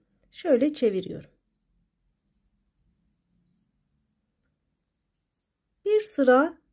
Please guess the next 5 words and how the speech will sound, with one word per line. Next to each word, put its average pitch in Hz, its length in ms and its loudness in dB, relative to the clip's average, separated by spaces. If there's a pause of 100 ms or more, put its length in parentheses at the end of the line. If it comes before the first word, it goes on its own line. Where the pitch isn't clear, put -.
(200)
ters 269 380 -2 (120)
öreceğiz. 208 840 -2 (380)
Baştaki 302 500 -6
ilmeğimi 262 680 2
de 247 280 2